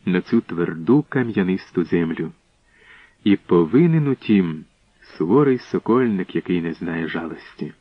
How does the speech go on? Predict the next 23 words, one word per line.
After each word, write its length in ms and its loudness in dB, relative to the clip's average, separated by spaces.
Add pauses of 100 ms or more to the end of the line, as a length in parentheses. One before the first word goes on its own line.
(800)
Однак 360 6
згодом 480 2
вона 200 2
все 240 2
ж 160 -10
простила 540 -2
сокольникові 800 -2 (320)
його 240 0
вимушену 540 -4
жорстокість, 840 -6 (320)
збагнувши, 600 -2
що 320 -2
за 180 -2
волю 420 2 (340)
доводиться 600 0
завжди 480 -6
платити, 640 -4 (580)
іноді 340 -2
і 160 -2
чиєюсь 440 -2
смертю. 500 -6 (1000)
Для 260 2
сокола 640 -2